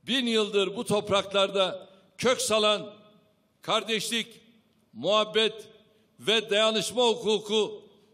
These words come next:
tüm kışkırtmalara ve karanlık oyunlara rağmen sökülemedi. Bundan böyle de sökülemeyecektir. Türkiye'ye yönelik ameliyat yapma hevesleri,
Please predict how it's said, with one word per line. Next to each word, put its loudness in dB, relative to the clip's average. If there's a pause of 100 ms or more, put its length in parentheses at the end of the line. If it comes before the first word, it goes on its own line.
(140)
tüm -2 (140)
kışkırtmalara -2 (420)
ve -2
karanlık 0
oyunlara 2
rağmen 0
sökülemedi. -2 (440)
Bundan 0
böyle 4
de 0 (300)
sökülemeyecektir. -6 (960)
Türkiye'ye 4
yönelik 2 (720)
ameliyat 2
yapma 0
hevesleri, 0